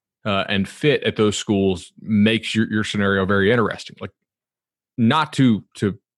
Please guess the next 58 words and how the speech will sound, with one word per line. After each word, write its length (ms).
you 80
know, 60
crap 220
on 140
Dylan 180
McCaffrey. 480
I, 60
in 160
fact, 220
I 40
think 160
he 160
probably 300
can 260
be 120
a 80
good 280
player. 340
I 60
don't 140
think 120
he's 120
gonna 160
be 80
the 80
savior 400
there. 260
If, 140
I 100
think 180
if 100
he 100
was 140
gonna 160
be 160
that 340
level 280
of 140
player, 400
he 140
probably 1120
should 180
have 60
been 100
able 160
to 60
beat 180
out 160
Shea 160
Patterson, 460
who 80
didn't 220
have 260
that 140
great 140
of 60
a 60
year 320